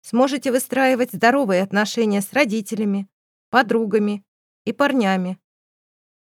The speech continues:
Признаете, что достойны любви и уважения к себе. Преодолеете многие возможные страхи и тревоги. Узнаете, на что ориентироваться в жизни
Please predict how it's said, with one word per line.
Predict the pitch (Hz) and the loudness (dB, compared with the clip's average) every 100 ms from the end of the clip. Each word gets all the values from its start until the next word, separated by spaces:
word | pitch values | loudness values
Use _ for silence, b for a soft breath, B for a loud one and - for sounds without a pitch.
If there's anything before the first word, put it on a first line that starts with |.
| _ _ | _ _
Признаете, | - 311 269 226 190 - | 0 2 4 4 2 0
что | 190 - | -4 -2
достойны | 214 262 - 339 277 202 | 0 0 0 0 2 2
любви | 208 165 190 202 - | 0 0 -4 -4 -4
и | - | -2
уважения | 247 240 240 196 202 185 175 | 0 2 0 0 0 0 -2
к | |
себе. | - - 170 170 160 _ _ _ _ _ _ _ _ _ _ | -6 -8 -6 -6 -8 _ _ _ _ _ _ _ _ _ _
Преодолеете | 233 247 240 254 285 269 - | 2 4 4 4 4 2 0
многие | 269 285 302 208 202 | 0 2 2 2 2
возможные | 202 202 220 202 202 196 | 2 2 0 0 0 -2
страхи | - 262 262 - | 0 2 2 0
и | 170 | -6
тревоги. | - 220 214 208 185 175 165 _ _ _ _ _ _ _ _ _ _ | -4 -2 0 0 -2 -4 -12 _ _ _ _ _ _ _ _ _ _
Узнаете, | 254 240 311 320 - | -2 2 2 2 0
на | 196 226 | 0 0
что | - 269 | 2 4
ориентироваться | 269 247 247 247 302 247 202 - 208 | 4 4 2 2 0 0 -2 -2 -4
в | |
жизни | 196 208 190 175 165 | -2 -2 -2 -6 -10